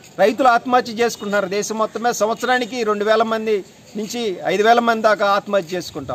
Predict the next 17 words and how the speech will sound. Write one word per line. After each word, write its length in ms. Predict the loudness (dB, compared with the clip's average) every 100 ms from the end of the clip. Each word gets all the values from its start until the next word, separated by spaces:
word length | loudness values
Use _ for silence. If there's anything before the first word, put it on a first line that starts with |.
| -10
ఉన్నారు. 200 | -12 -20 -20 -20 -20 -2
పోనీ 240 | 0 2 0 -2 -8 -20 -2
వాళ్ళని, 380 | 4 6 6 4 2 -4 -10 -16 -6 2
వ్యవసాయాన్ని 600 | 4 4 4 4 4 2 2 2
కార్పొరేట్ 500 | 2 4 4 4 4 0
సెక్టార్‌కి, 500 | 0 4 4 2 -2 2
కార్పొరేట్ 460 | 2 2 0 4 4
వ్యవసాయంగా 460 | 4 4 2 2 4
మారుస్తారు. 360 | 2 0 0 0
అంటే 180 | 0 -2 -2 -8 -12 -2
మొత్తం 300 | 0 4 4 4 0 -6 -20 -12 0 2
ఆధునికమైన 440 | 4 4 4 4
యంత్రాలతో 540 | 4 4 4 4 2 2 2 -2
మనుషులు 320 | -2 -2 2
పనిచేసే 460 | 2 2 2 2 0
విధానం 440 | 2 4 4 4 2
లేకుండా 400 | 2 -2 2 2